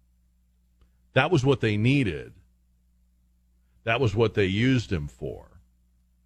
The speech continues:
And now they're using him again. They're gonna throw him under the bus. They're gonna blame him. Not themselves for this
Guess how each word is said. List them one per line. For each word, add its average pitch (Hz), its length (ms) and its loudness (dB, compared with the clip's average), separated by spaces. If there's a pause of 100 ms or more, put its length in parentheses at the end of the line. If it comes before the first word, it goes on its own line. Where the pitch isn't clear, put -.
(140)
And 92 80 -10
now 175 100 -2
they're 285 120 -4
using 160 360 2
him 104 140 0
again. 87 380 -6
They're 85 100 -6
gonna 208 160 -2
throw 107 240 -2
him 117 100 -2
under 131 160 -2
the 120 80 -4
bus. - 600 -6 (160)
They're 107 100 -4
gonna 185 160 0
blame 113 420 -2
him. 62 200 -8 (1300)
Not 147 160 2
themselves 170 920 -2 (100)
for 131 80 -2
this - 400 -6